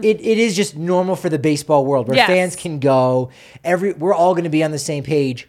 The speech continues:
Speaker 1: we hope, for twenty twenty-three.
Speaker 2: Mm-hmm.
Speaker 1: Um, but, but that is a true point. So again, you can look and say, "Hey, in a, in a, maybe in a vacuum, oh, the Rockies have this disadvantage or whatever." All thirty teams have these disadvantages.
Speaker 2: Mm-hmm.
Speaker 1: And so who's able to manage them best? Who's able to get over that hurdle?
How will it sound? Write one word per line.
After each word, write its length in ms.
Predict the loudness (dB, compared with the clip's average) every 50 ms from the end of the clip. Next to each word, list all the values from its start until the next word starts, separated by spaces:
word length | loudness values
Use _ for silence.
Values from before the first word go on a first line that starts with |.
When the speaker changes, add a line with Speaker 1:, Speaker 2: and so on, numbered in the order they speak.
| _
Speaker 1:
we 180 | -10 -8 -6 -6
hope, 460 | -6 -4 -2 -2 -2 -2 -4 -6 -14 -20 _ _ _ _ _
for 380 | _ -6 -2 0 2 2 2 0
twenty 340 | -2 -4 -8 -8 -6 -6 -8
twenty-three. 840 | -8 -8 -8 -8 -8 -8 -8 -6 0 2 4 4 4 2 -2 -6 -8
Speaker 2:
Mm-hmm. 260 | -10 -10 -10 -12 -10
Speaker 1:
Um, 360 | -10 -10 -8 -8 -8 -10 -6
but, 200 | -6 -6 -6 -2
but 200 | -2 -2 -2 0
that 120 | -2 -2 -2
is 120 | -2 -4
a 40 | -6
true 160 | -8 -8 -8
point. 280 | -6 -4 -4 -4 -4 -8 -12 -20 -20 _
So 140 | -4 -2 0
again, 340 | 2 2 2 2 0 -2 -8 -14 -20 -20 _ _
you 160 | -8 -8 -4 -2
can 180 | -2 0 2
look 180 | 2 2 2 0
and 120 | -2 -6 -2
say, 200 | 0 0 2 2
"Hey, 200 | 2 0 0 -2
in 260 | -2 -4 -6 -4 -2
a, 200 | -2 -2 -2 -2 -4
in 120 | -6 -6 -6
a, 100 | -6 -6
maybe 220 | -4 -6 -4 -4 -4
in 60 | -4
a 40 | -2
vacuum, 520 | -2 -2 -2 -2 -2 -4 -4 -4 -4 -4 -4
oh, 160 | -6 -4 -4
the 80 | -4 -4
Rockies 380 | -4 -4 -4 -4 -8 -8 -6 -6
have 160 | -6 -6 -6
this 160 | -6 -8 -8
disadvantage 580 | -8 -10 -10 -10 -8 -6 -6 -4 -4 -4 -6 -6
or 80 | -6
whatever." 440 | -4 -2 -2 -2 -2 -4 -6 -8 _ _ _ _ _ _
All 140 | -4 -4 -2
thirty 240 | -2 -4 -6 -6 -8
teams 260 | -12 -12 -12 -12 -12
have 140 | -12 -12 -12
these 160 | -14 -16 -16
disadvantages. 840 | -16 -16 -16 -16 -14 -14 -14 -12 -12 -12 -14 -14 -16 -16 -16 -18 -18 -18 -18
Speaker 2:
Mm-hmm. 220 | -18 -14 -10 -10
Speaker 1:
And 100 | -8 -6
so 200 | -4 -4 -4 -4
who's 260 | -4 -6 -6 -4 -2
able 200 | -2 -2 -2 -2 -6
to 100 | -10 -10
manage 400 | -10 -8 -8 -8 -10 -10 -12 -12
them 160 | -12 -12 -10
best? 260 | -10 -10 -10 -10 -10
Who's 160 | -10 -8 -6 -6
able 160 | -6 -6 -6
to 60 | -8 -8
get 180 | -6 -6 -6 -4
over 240 | -6 -6 -6 -8
that 200 | -8 -8 -10 -12
hurdle? 480 | -10 -6 -4 -2 0 0 0 0 0 -4